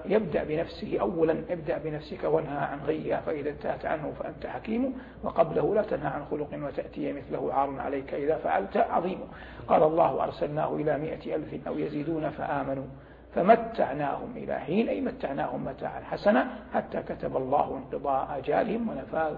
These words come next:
أعمارهم، ونفاد بالدال، ونفاد أعمارهم. هذا جملة ما ذكره الله جل وعلا عن هذا النبي الصالح والعبد الذي أرسله الله إلى أهل نينوى من أهل، من قرى الموصل،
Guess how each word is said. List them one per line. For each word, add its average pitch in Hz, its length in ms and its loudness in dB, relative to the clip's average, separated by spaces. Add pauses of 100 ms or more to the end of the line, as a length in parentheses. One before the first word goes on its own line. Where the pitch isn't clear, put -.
(1300)
أعمارهم، 147 480 4 (680)
ونفاد 156 720 8
بالدال، 127 320 -2 (440)
ونفاد 170 420 8
أعمارهم. 135 500 4 (1200)
هذا 240 220 10
جملة 214 440 8
ما - 80 4
ذكره 170 360 4
الله 143 280 4
جل 139 220 0
وعلا 156 300 6
عن 135 160 -2
هذا 143 220 -2
النبي 135 300 -4
الصالح 170 500 4
والعبد 165 400 0
الذي 147 280 -4
أرسله - 380 -2
الله 156 360 6
إلى 151 100 -2
أهل - 240 -4 (160)
نينوى 165 580 6 (440)
من 160 280 -4
أهل، 139 400 -2 (200)
من 156 540 -4
قرى 175 180 6
الموصل، 185 540 6